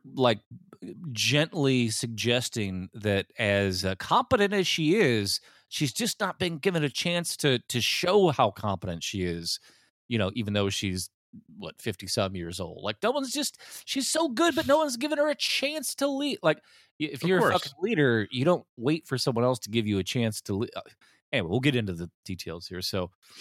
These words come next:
Speaker 1: a little congested, but I'm gonna read a bit from the C N N article. Some of these, I tried to kinda pull quotes from this thing and, and format it together
Speaker 2: Mm-hmm.
Speaker 1: so it's coherent, but some of them kind of, um, some of these,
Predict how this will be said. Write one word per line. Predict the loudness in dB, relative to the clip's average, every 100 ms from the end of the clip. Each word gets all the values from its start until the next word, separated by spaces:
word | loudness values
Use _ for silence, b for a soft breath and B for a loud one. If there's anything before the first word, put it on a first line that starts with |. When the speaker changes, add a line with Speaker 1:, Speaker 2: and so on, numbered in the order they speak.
| B B B B B _ _ _ _ _ _ 2
Speaker 1:
a |
little | 4 4
congested, | 2 4 2 2 -2
but | 2
I'm | 4
gonna | 4
read | 2 0
a | 0
bit | -2 -2
from | 0 2 2
the | 0
C | -2 -2 -2 -2
N |
N | -4 -4
article. | -4 -4 -2 -4 -2
Some | 0 2
of | 4
these, | 4 4
I | 2
tried | 0 2 2
to | 0
kinda | 0 2 2 -2 -10 -18
pull | -4 -4
quotes | 2 2 2 0
from | -2
this | -2 0
thing | 0 0 0
and, | -4 -4
and | -6 -6 -8
format | -4 0 0 0
it | -4
together | -4 0 0 -2
Speaker 2:
Mm-hmm. |
Speaker 1:
so | -2 -6
it's | -6
coherent, | -6 -4 -2 -2 -2
but | -6 -10 B B B B -2
some | 4 4
of | 4
them | 4 2
kind | 0 0 0 2
of, | 0 -2 -6
um, | -6 -4 -2 -4 -8 -6
some | -4
of | -2
these, | -4 -6